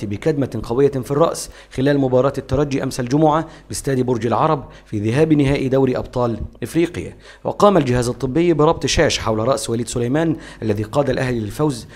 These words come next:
مهم على الترجي أمس بثلاثة أهداف لهدف. وسجل وليد سليمان هدفين في المباراة الأمس من ضربتي جزاء احتسبهما الحكم الجزائري مهدي بن عبيد لصالح الأهلي، كما صنع وليد سليمان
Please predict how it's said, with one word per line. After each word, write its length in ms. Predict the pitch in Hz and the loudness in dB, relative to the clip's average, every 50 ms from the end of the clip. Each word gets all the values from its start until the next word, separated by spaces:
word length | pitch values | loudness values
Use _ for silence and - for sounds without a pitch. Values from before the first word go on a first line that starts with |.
| - - - | -18 -6 -4
مهم 320 | 123 135 165 185 165 131 | 0 2 2 2 2 2
على 180 | 101 98 101 101 | 0 0 -2 -4
الترجي 480 | - - 131 143 143 127 131 143 143 | -4 -2 -2 -2 -2 -2 -2 -2 0
أمس 200 | 165 160 156 - | 0 -2 -2 -4
بثلاثة 680 | 139 131 110 - 127 135 151 - - 123 - - 123 104 | -6 -6 -4 -2 0 0 0 0 -2 -6 -6 -6 -6 -6
أهداف 300 | 104 110 139 143 143 - | -2 0 0 0 0 -2
لهدف. 540 | 120 110 110 117 117 95 80 - - - - - - - - - - - - - | -4 -4 -2 -2 -4 -4 -6 -10 -12 -18 -20 -20 -20 -20 -20 -16 -16 -16 -8 -4
وسجل 380 | 107 104 - - 139 123 131 127 | -4 -2 0 -2 0 0 2 2
وليد 240 | 127 131 131 143 143 | 2 2 0 0 0
سليمان 420 | - 156 - 143 147 160 160 139 | 2 2 4 4 4 2 0 0
هدفين 440 | 107 107 110 117 - 160 160 165 160 | -2 -2 -2 -2 0 2 2 2 2
في 60 | 131 | 0
المباراة 480 | 151 151 156 143 156 160 160 175 175 175 - - - - - | 2 2 4 6 6 6 6 6 2 2 -4 -16 -20 -10 -6
الأمس 480 | 123 127 - 175 175 127 104 - - - | -2 0 2 2 2 2 0 -2 -6 -6
من 160 | 107 120 131 | -6 -4 -2
ضربتي 460 | 120 120 113 113 113 110 147 147 147 | -2 -2 -2 -2 -2 -2 0 0 2
جزاء 440 | 131 135 135 120 160 165 - 240 - - - - - - | 2 2 2 4 2 2 2 -2 -10 -16 -18 -18 -16 -14
احتسبهما 600 | 101 - - 123 110 - 123 117 123 151 165 151 | -14 -8 -8 -6 -4 -4 -2 0 2 2 2 2
الحكم 340 | 127 131 - 120 - 120 113 | 0 0 -2 -4 -4 -4 -4
الجزائري 600 | 107 101 107 101 104 110 113 123 143 143 131 - - - - - - | -2 0 0 0 0 -2 0 0 0 0 0 -2 -8 -18 -18 -4 -2
مهدي 260 | 135 135 135 123 123 | 0 0 0 0 0
بن 140 | 113 110 107 | 0 0 0
عبيد 400 | 101 107 131 143 151 139 120 101 - - - - - | 0 2 4 4 4 2 0 -8 -14 -18 -16 -6 -6
لصالح 360 | 113 - - 147 147 131 - | -4 0 2 2 2 2 0
الأهلي، 420 | 143 143 165 156 117 95 87 76 - - - - - - | 0 0 0 0 0 -2 -4 -8 -10 -14 -20 -20 -10 -6
كما 160 | 113 120 123 | -4 -2 -2
صنع 320 | - - 175 170 165 160 | 0 2 4 6 6 6
وليد 220 | 160 156 156 156 - | 6 4 4 2 0
سليمان 540 | - 151 147 143 151 156 160 156 143 131 | 0 2 4 4 4 4 4 4 2 0